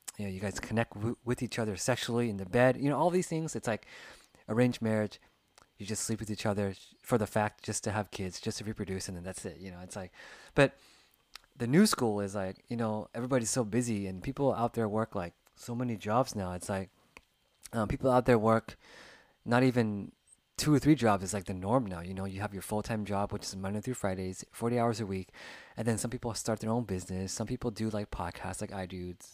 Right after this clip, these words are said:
Some people do YouTube. Some people do, like, photography, or, like, some people run their own,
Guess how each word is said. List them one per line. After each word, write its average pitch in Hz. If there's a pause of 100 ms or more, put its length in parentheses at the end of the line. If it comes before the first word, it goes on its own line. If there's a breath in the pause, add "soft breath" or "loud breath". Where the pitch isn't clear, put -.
Some 113
people 123
do 120
YouTube. 104 (560 loud breath)
Some 143
people 151
do, 123
like, 101
photography, 120
or, 110
like, 95
some 120
people 120
run 107
their 107
own, 107